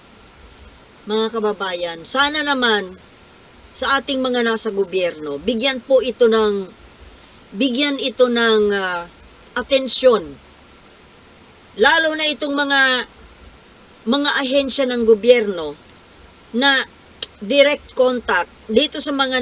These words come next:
nag-a-apply na ito, mga foreign, lalo na itong mga Chinese na ito,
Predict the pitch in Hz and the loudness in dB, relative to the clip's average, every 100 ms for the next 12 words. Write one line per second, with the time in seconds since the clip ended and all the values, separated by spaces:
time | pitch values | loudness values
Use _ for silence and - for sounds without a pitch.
0 | 240 214 214 - 220 208 208 196 - 160 | 0 0 -2 0 2 2 2 -2 -2 -4
1 | 180 196 202 - 254 254 262 262 247 226 | -2 -8 -8 -2 0 2 4 2 2 -4
2 | 196 - - - - 147 214 285 294 285 | -6 -16 -20 -20 -16 -2 2 4 2 2
3 | 285 240 262 254 247 - - 247 233 226 | 2 2 0 0 -4 -2 0 2 2 2
4 | 233 - - 208 208 - 185 160 | 4 4 2 0 -6 -4 -4 -4